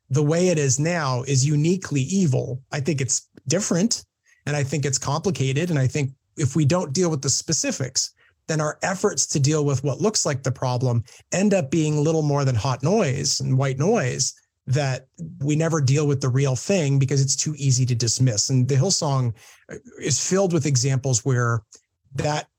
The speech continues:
that documentary was a perfect example. Somebody could go, "What are you talking about? I listen, all music moves me. This is," and then the credibility of the documentary is shot. The documentary has spent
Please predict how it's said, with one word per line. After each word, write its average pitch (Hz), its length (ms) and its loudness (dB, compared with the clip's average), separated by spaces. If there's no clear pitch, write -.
that 151 460 0
documentary 135 720 0
was 135 140 -2
a 127 60 0
perfect 143 240 -4
example. 117 540 -2
Somebody 208 380 0
could 156 140 -2
go, 151 220 0
"What 269 140 0
are 370 40 4
you 359 100 4
talking 190 420 -2
about? 123 260 -2
I 175 120 0
listen, 185 360 0
all 196 200 4
music 151 400 2
moves 120 360 2
me. 127 260 -8
This 185 200 0
is," - 240 -4
and 170 160 2
then 170 140 2
the 165 100 0
credibility 151 560 0
of 135 100 0
the 139 60 0
documentary 131 880 0
is 135 100 0
shot. 285 420 -2
The 160 60 -2
documentary 165 640 0
has 135 180 2
spent 139 380 -2